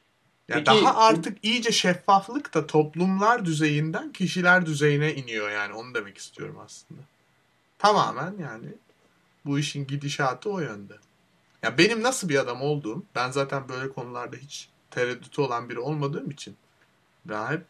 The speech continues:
Speaker 1: yani söylediğim gibi daha önceki programlarda da banka hesabıma da girsinler baksınlar yani. Benim ne kadar para kazandığım, nereden alışveriş yaptığım, hangi kitapları okuduğum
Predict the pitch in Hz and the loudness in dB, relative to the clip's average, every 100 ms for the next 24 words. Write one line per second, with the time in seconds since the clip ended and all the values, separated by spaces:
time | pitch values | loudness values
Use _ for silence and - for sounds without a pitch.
0 | _ - - - - 113 110 110 123 113 | _ -16 -14 -12 -10 -6 -6 -6 -10 -14
1 | 101 104 101 104 - _ 107 101 104 104 | -14 -12 -14 -16 -20 _ -14 -14 -16 -18
2 | 104 143 110 143 _ _ _ 151 156 139 | -18 -18 -18 -20 _ _ _ 2 2 2
3 | 113 101 110 95 95 98 135 151 139 - | -4 -4 -6 -8 -10 -10 -6 -4 -4 -6
4 | 101 131 165 170 - 175 165 107 98 - | -8 -6 -6 -8 -10 -6 -6 -8 -12 -16
5 | _ _ _ - 135 139 143 135 123 131 | _ _ _ 0 2 4 4 4 4 0
6 | 120 123 113 117 113 113 113 117 117 117 | 0 0 -2 -4 -4 -6 0 2 2 0
7 | 113 113 110 110 107 - 110 - 113 113 | -6 -8 -6 -8 -8 -4 -4 -4 -10 -2
8 | 123 120 - - 117 - 117 107 - 110 | -2 -2 -12 -6 -6 -4 -2 -2 -2 -6
9 | 107 107 | -6 -6